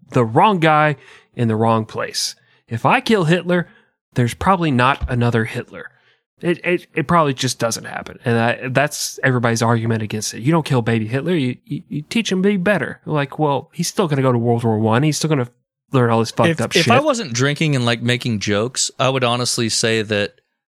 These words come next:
Speaker 2: it, I don't think it matters. I think there is another Hitler.
Speaker 1: You do? Okay.
Speaker 2: Yeah, yeah.
Speaker 1: I don't, I don't think there is.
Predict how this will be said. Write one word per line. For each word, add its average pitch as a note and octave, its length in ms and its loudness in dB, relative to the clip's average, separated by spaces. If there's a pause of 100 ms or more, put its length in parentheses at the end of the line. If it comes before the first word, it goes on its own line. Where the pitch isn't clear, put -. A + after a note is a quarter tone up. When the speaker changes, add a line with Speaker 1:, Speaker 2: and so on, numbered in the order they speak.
(360)
Speaker 2:
it, C3 180 0
I B2 80 0
don't C3+ 160 -4
think B2+ 140 -2
it G#2 80 0
matters. F2+ 640 -4 (400)
I B2 140 -2
think B2 320 -2
there A2+ 160 2
is G#2 140 -2
another F2+ 420 -2 (200)
Hitler. E2+ 400 -6 (600)
Speaker 1:
You B2+ 160 0
do? C#3+ 280 2
Okay. A#2 420 -2
Speaker 2:
Yeah, F#2+ 260 -2
yeah. F2 180 -4
Speaker 1:
I G3+ 60 2
don't, A#3 240 -2 (720)
I E3+ 100 -6
don't A3 180 -4
think F3+ 260 -6
there A#2+ 180 0
is. A2+ 400 -2